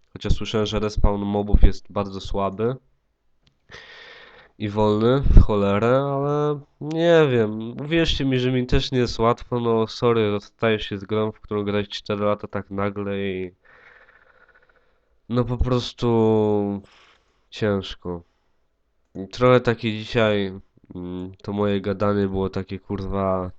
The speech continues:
ciągle się plątałem, ale chciałem tak ogólnie, tak na szybko wytłumaczyć, o co mniej więcej mi chodziło, jak to się stało. I żebyście nie mieli mi za złe, bo,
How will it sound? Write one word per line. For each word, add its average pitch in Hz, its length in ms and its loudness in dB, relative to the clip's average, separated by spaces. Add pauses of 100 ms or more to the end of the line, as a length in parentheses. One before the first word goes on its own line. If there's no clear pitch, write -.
ciągle 101 280 4
się - 140 12
plątałem, 101 800 0
ale 92 340 -6 (920)
chciałem 139 280 2
tak 131 140 -2
ogólnie, 127 400 2
tak 110 180 -10
na 110 100 -8
szybko 113 420 -10
wytłumaczyć, 107 800 -6
o 101 160 -4
co 104 180 -6
mniej 101 180 0
więcej 101 340 0
mi 95 100 -6
chodziło, 95 640 -4
jak 95 300 -4
to 107 120 -2
się - 180 10
stało. 101 680 0 (560)
I 110 60 -6
żebyście 120 360 -6
nie 127 100 2
mieli 127 360 2
mi 107 180 -2
za 107 260 0
złe, 104 280 -4
bo, 98 520 -4